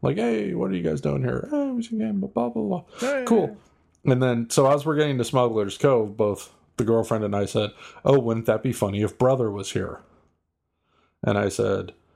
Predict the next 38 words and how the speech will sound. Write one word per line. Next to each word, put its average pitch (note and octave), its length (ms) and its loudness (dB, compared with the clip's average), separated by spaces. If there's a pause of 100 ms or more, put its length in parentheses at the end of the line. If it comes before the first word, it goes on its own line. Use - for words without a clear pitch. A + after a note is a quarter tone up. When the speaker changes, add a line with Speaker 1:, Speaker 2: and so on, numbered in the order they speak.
(100)
Speaker 1:
"Yeah, B2+ 220 4
it A#2 80 -2
would E3 160 -2
be C#3+ 100 2
funny, A2 320 2
but A2+ 160 4
it'd G#2+ 140 -4
be A2 200 0
kinda A#2+ 240 2
like, A2 400 -2 (460)
'Hey, C#3+ 100 6
man, A#2 280 0
stop A#2 440 2
being A#2 280 2
at A2+ 120 0
all G#2 140 0
the G#2+ 60 -6
bars C#3+ 320 2
we - 80 -12
go D3 180 -2
to.'" - 360 2
<laughs> - 40 -14 (1400)
And B2 180 4
then A#2+ 140 4
we A#2+ 100 4
walk A2+ 320 2
in, B2 400 0 (240)
and A2+ 160 0
guess G2+ 220 0
who's G#2 140 0
sitting G#2 260 0
there G2 140 0
at F#2+ 100 -4
the - 60 -2
bar? G2+ 440 -2 (340)
But - 80 2
the G#2 80 -4
brother. F#2+ 340 -4